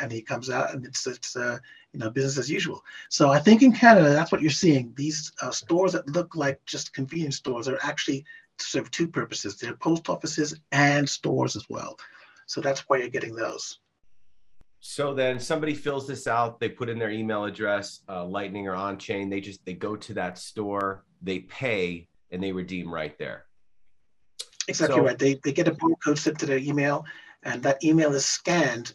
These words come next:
Speaker 1: at the post office. And it says, "Okay, you have to pay ten dollars. Here's your ten dollars."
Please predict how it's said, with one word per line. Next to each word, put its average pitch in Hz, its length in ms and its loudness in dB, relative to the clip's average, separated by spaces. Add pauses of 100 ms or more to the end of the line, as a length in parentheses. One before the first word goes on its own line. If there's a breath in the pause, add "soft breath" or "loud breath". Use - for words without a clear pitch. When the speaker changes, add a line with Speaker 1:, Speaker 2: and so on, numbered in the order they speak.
Speaker 1:
at 139 160 -8
the 175 80 -10
post 135 300 -2
office. - 480 -10 (400 loud breath)
And 123 100 -10
it 127 100 -6
says, 110 240 -4
"Okay, 123 200 -4
you 120 140 0
have 120 80 -2
to - 80 -6
pay 123 160 0
ten 127 220 -2
dollars. 123 440 -4 (240)
Here's 117 240 -4
your 113 80 -4
ten 117 200 -2
dollars." 139 420 -4